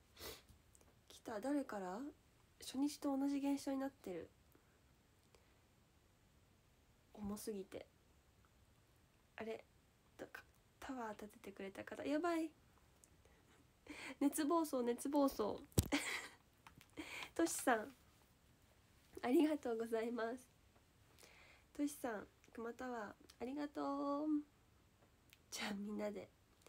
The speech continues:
お礼言いましょう。としさん、ありが熊タワー。ありがとう、とし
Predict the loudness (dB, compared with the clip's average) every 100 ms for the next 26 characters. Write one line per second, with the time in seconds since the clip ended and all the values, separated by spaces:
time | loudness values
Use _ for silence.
0 | -20 -20 -20 -18 -6 -2 0 0 0 -2
1 | -2 -2 -2 -4 -10 -20 -20 -20 -20 -20
2 | -14 -10 -8 -4 -4 -6 -14 -20 -20 -20
3 | -20 -20 -4 0 0 0 -2 -4 -2 -2
4 | -2 -2 -4 -6 -8 -10 -12 -16 -20 -20
5 | -20 _ -20 -20 -20 -20 -8 -2 0 2
6 | 0 2 2 2 -2